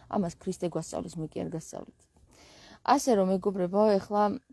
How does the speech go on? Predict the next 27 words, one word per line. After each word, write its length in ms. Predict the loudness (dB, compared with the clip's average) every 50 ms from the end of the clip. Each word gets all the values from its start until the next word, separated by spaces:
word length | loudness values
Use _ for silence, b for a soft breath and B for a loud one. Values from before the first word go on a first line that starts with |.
| _
წავალ 420 | -16 -8 -2 0 2 4 2 2 0
მე, 120 | -2 -4 -4 -4
დაგემშვიდობებით, 880 | -4 -4 -4 -4 -6 -8 -10 -10 -8 -8 -8 -6 -8 -10 -14 -16 -20
ჩემო 320 | -20 -18 -14 -12 -12 -12 -12
პატარამ 420 | -12 -12 -14 -14 -14 _ -16 -14 -14
დაიძინა 560 | -12 -10 -10 -8 -8 -10 -10 -12 -12 -12 -10
მანქანაში, 640 | -10 -10 -12 -14 -14 -16 -18 -16 -16 -16 -16 -16 -16
ნახეთ. 320 | -16 -16 -14 -14 -16 _ _ _ _ B B B B B B B B B B _ _ _ -20 -20 -20 _ _ _ _ _ _ _ _ _ -8
<laughs> 680 | -8 -6 -6 -8 -8 -6 -2 -2 -2 -2 -4 -12 -14 -14
ხო 220 | -8 0 4 4 6
და 140 | 4 4 -2 -10 B B B B B B B B
მომეცა 440 | B -4 -2 0 0 0 -2 -2 -6
საშუალება, 520 | -6 -6 -6 -4 -2 -2 -2 -2 -2 -2 -2
რომ 140 | -2 -2 -2
თქვენ 260 | -2 -4 -4 -4 -2 -2
გესაუბროთ. 600 | -2 -4 -4 -4 -4 -4 -4 -4 -6 -8 -8 -10 -12 B B B B B B B B B B B B
ეხლა 260 | -6 -6 -2 -2 -2
წავედი 540 | -2 0 2 4 4 4 4 2 0 -4 -8
მე, 160 | -8 -8 -8
მივდივარ 640 | -4 0 0 0 0 0 0 2 4 4 4 4 2 -4 -16
წმინდა 380 | -16 -16 -10 -6 -4 -2 -2 -2
გიორგის 540 | -2 -2 -2 -2 -2 -4 -6 -8 -8 -8 -8
სალოცავზე 800 | -8 -8 -4 -2 2 2 2 0 -2 -8 -12 -12 -12 -12 -12 -12 -14 -14 _ _ _ _ _ _ -12
და 220 | -4 0 2 2 2 2 -2
იქ 280 | -4 -8 -10 -10 -10 -12
უნდა 380 | -10 -10 -8 -6 -4 -4 -4
გავაგრძელოთ, 800 | -4 -4 -6 -6 -6 -6 -8 -10 -10 -8 -6 -6 -6 -6 _ -12